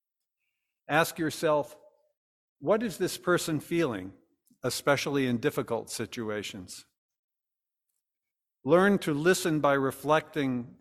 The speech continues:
thoughts and feelings back to others. Ask gentle questions. "What can I do for you? What do you need?"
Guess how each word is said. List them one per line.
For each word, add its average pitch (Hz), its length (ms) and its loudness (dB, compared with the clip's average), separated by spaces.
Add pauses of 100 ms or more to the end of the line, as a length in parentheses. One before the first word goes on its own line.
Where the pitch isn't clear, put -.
thoughts 139 380 0
and 117 180 -6
feelings 131 600 -6
back - 480 -6
to 123 180 -10
others. 101 480 -8 (1500)
Ask 143 440 0 (240)
gentle 143 360 0
questions. - 880 -8 (560)
"What 127 200 0
can 131 140 -2
I 120 120 -2
do 135 200 -4
for 127 200 -6
you? 101 260 -6 (800)
What 135 240 -4
do 127 80 -6
you 120 160 -4
need?" 120 440 -4